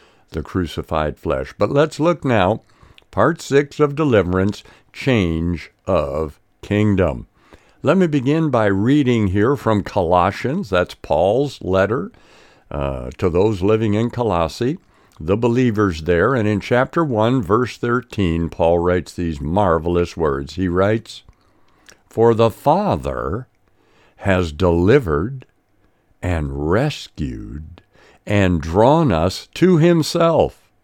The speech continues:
out of the control and from the dominion of darkness. He has transferred us into the kingdom of his Son,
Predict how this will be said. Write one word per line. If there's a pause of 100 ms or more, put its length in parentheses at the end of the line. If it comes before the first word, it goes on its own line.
(800)
out
of
the
control (300)
and
from
the
dominion
of
darkness. (800)
He
has
transferred
us (320)
into
the
kingdom (520)
of
his
Son,